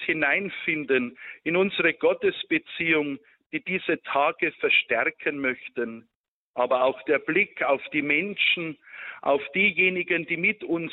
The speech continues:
leben, mit uns glauben, aber auch auf diejenigen, die den Glauben an Gott verloren haben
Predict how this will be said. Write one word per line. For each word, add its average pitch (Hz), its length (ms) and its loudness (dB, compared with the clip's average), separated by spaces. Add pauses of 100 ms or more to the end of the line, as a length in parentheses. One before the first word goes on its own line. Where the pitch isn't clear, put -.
leben, 165 500 2
mit 180 200 -4
uns 160 300 -4
glauben, 151 600 0 (400)
aber 139 320 2
auch 131 180 2
auf 123 160 2 (160)
diejenigen, 156 840 0 (420)
die 156 80 -4
den 156 220 2
Glauben 139 560 2
an 139 260 -2
Gott 131 400 0
verloren 147 640 2
haben 135 480 0